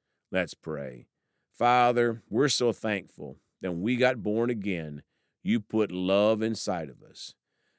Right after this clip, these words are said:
Not just an ordinary human love, Father, but know your love, an unselfish concern for others. Father, thank you for putting that into us.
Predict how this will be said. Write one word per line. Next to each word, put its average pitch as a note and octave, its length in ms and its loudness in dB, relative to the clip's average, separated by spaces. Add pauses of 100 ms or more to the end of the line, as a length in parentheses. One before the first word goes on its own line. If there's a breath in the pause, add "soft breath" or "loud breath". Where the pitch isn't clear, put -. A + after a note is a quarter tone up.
Not C#3+ 200 2
just F#3 200 0
an C#3 120 -4
ordinary A#2 560 2
human F#2 460 -4
love, E2 200 -8
Father, E2 320 -10
but E2 160 -14
know F#2+ 200 -4
your G2+ 400 0
love, D2+ 520 -10 (760)
an G#2 120 0
unselfish C3+ 840 0
concern C3 580 0
for G#2 260 -6
others. D#2+ 380 -12
Father, G#2 360 0
thank C#3+ 460 -4
you D3+ 140 -6
for G2+ 360 -2 (280)
putting D3+ 320 4
that A2+ 180 0
into D#3 440 -2
us. G3+ 260 -2